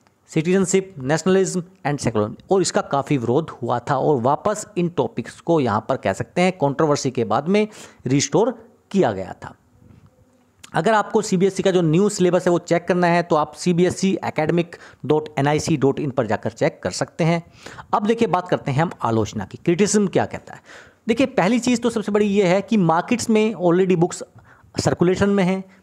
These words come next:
बुक्स मार्केट में आ चुकी हैं। जो पुरानी बुक्स हैं, जो ये टॉपिक्स ये हटाए गए हैं, already उन टॉपिक्स की चल रही हैं, तो बच्चे बुक्स यहाँ पर खरीद भी चुके हैं। ए हिस्ट्री टीचर क्या कहता है, "In a secular country like ours,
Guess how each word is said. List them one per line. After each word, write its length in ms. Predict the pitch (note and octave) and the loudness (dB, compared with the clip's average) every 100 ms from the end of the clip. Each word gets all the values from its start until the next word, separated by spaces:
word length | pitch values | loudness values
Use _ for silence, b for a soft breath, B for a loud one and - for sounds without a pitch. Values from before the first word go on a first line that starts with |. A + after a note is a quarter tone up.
| - | -2
बुक्स 200 | F3+ G#3+ | -2 2
मार्केट 340 | F3 D#3+ E3+ F3 | 0 2 0 0
में 140 | E3 | 0
आ 200 | - C#3 | 0 -2
चुकी 260 | F3 F#3+ G3 | -2 -2 0
हैं। 120 | F3+ | 2
जो 80 | G3+ | 0
पुरानी 400 | G#3 F3+ G3 B3+ | 0 2 4 4
बुक्स 220 | G#3 E3 | 2 0
हैं, 140 | G#3 F#3 | -2 0
जो 120 | F3 | 0
ये 180 | E3+ A3 | 2 0
टॉपिक्स 400 | A#3 F#3+ F#3+ - | 0 0 -2 -2
ये 140 | E3+ | 0
हटाए 280 | C#3+ B2 F3 | 0 0 2
गए 140 | F#3 F#3+ | 2 2
हैं, 200 | F#3 F#3 B B - | 0 -4 B B 0
already 340 | E3+ F3 F3+ | 2 2 0
उन 200 | G3 F#3+ F3+ | 0 0 2
टॉपिक्स 360 | C#3 C3+ C3 - | 0 0 -6 -6
की 120 | E3+ | -6
चल 200 | - F#2 | -4 -4
रही 80 | F#2+ | -6
हैं, 80 | |
तो 120 | G#2+ G2 | -6 -6
बच्चे 360 | A#2+ - G3 | -6 -2 0
बुक्स 220 | D#3 D3+ | 0 -2
यहाँ 120 | B2 G#2+ | -4 -2
पर 140 | G#3+ - b b b _ | -4 -4 b b b _
खरीद 220 | - C3 C3+ | -2 -2 0
भी 100 | F3+ | -4
चुके 240 | - F2 | -6 -14
हैं। 160 | E2+ - _ b b - | -16 -20 _ b b -2
ए 80 | G#3 | 2
हिस्ट्री 360 | E3+ E3+ C#4+ | 2 0 -2
टीचर 260 | A#3+ A3 G#3+ | 0 0 0
क्या 140 | - | 0
कहता 300 | - G#2 - | -2 -6 -6
है, 160 | F2+ - - | -8 -8 -2
"In 180 | A#3+ | 2
a 80 | C4+ - | 2 0
secular 400 | F#3+ - A3 - | -4 0 -2 0
country 400 | F#3+ E3 C3+ C#3+ | 0 -2 -2 -2
like 240 | C3+ C3 - - | 0 0 -2 -4
ours, 400 | G3 B2 D3+ | 0 2 0